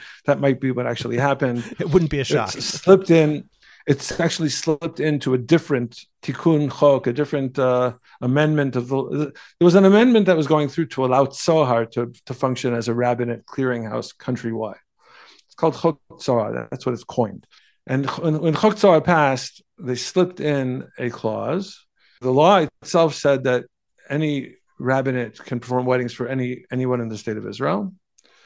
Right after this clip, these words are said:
Speaker 1: And because Rav Stav is the head of Shoham, and because Rav Riskin, um, was the chief rabbi of Efrat,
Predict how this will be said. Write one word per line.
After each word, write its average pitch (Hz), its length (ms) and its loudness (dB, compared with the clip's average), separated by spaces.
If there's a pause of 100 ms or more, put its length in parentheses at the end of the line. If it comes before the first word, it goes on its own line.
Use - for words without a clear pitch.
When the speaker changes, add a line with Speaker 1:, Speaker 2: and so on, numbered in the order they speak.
(460)
Speaker 1:
And 107 140 -8
because 131 240 0
Rav 120 140 -2
Stav 135 440 2
is 117 140 -4
the 117 80 -4
head 120 140 -2
of 113 100 -4
Shoham, 120 600 0
and 113 140 -10
because 120 580 -4
Rav 113 320 -6
Riskin, 120 600 -2 (520)
um, 113 540 -4 (320)
was 120 180 -4
the 127 80 -8
chief 120 260 -6
rabbi 123 320 0
of 120 120 -4
Efrat, 127 600 -2